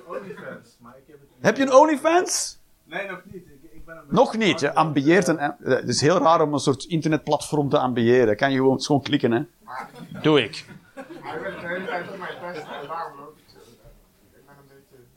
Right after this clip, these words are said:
Speaker 3: dus daar gaat het elkaar op.
Speaker 2: <laughs> Hoe heeft het elkaar op? En dan gaan we echt door, hoor, met de avond. Dan is het... dan ga je je bek houden, de rest van de show.
Speaker 3: Dan, dan, dan,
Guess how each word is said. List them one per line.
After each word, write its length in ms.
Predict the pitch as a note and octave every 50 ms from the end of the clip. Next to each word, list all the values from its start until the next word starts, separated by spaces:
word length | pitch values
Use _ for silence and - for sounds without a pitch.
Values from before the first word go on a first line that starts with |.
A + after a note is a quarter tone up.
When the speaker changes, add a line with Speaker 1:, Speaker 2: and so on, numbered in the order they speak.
| A#2+
Speaker 3:
dus 140 | A#2 A#2+ A#2 _ A#2
daar 80 | A2+ G#2+ _ _ _ _ _ _ _
gaat 100 | C#3 C#3
het 60 | C3 _ _
elkaar 140 | B2+ A#2+ A#2 A#2+
op. 80 | B2+ _ _ _ E3+ F3 _ _ _ _ _ _ _ _ _ _ _ _ _ _ _ _ _ - - - - C6+ C6+ C6+ C6+ C6+ C6+ C6+ C6 C6 F#5+ G#5 A5 A#5 A#5+ A5+ A5+ G#5+ - - - - - - - - - -
Speaker 2:
<laughs> 80 | -
Hoe 140 | G3 C4+ D4
heeft 140 | D4 D#4+ -
het 80 | D4+ C#4
elkaar 360 | C4 C4 - C#4 C4 C#4 C#4
op? 180 | D4+ D4 D4 -
En 180 | F#3 D3+ C#3+
dan 200 | D3 G#3 C4+ C4+
gaan 140 | C4 A3+ F#3+
we 60 | F#3+
echt 240 | F#3+ A#3+ A#3 - - A#2+ A2 F#2
door, 340 | - F#3 G3+ A3 A3+ G3+ E3
hoor, 220 | D3 D#3 G3 G#3
met 120 | F#3 F3 -
de 160 | D#3+ D3 C#3+
avond. 340 | C3+ C3 B2+ B2 C#3 C#3+ -
Dan 120 | A3 A#3
is 120 | A3 F#3+ -
het... 80 | - - - - - - - - - D3+ - - C3+ - - -
dan 100 | D#3+ F3
ga 120 | F#3 G3
je 120 | G3+ F#3+
je 220 | E3 D3+ C3+ A#2 G#2+ -
bek 200 | A3+ A#3 A3+ -
houden, 300 | G3 F#3 E3+ D#3+ D3+ D#3
de 60 | F3+
rest 140 | F3 - -
van 100 | - D#3
de 60 | C#3+
show. 400 | - - F#3 E3+ D#3+ C#3 C3+ B2+ - - - F3
Speaker 3:
Dan, 0 |
dan, 180 | F#3 F#3+ G#3+ G#3+ G#3+ G#3 G3+ -
dan, 300 | F3+ F#3 F#3 F#3 F3+ F3+